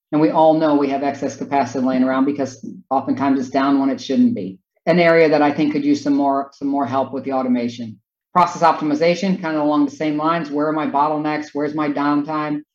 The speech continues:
I think as we talk about supply planners here in a minute, I think supply planning struggles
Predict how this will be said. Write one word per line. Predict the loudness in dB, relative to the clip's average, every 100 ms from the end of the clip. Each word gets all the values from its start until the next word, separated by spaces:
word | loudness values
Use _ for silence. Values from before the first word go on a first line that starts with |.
| _ -2
I | 2
think | 2
as | 2
we |
talk | 2 2
about | 2 0
supply | -2 -2 -2
planners | -2 -4 -4 -4 -4
here | -4
in |
a | -2
minute, | -2 -2
I | -2
think | -2 -2
supply | -4 -8 -4 -4
planning | -2 -2 0 0 -4
struggles | -8 -8 -2 0 0 -2 -2 -10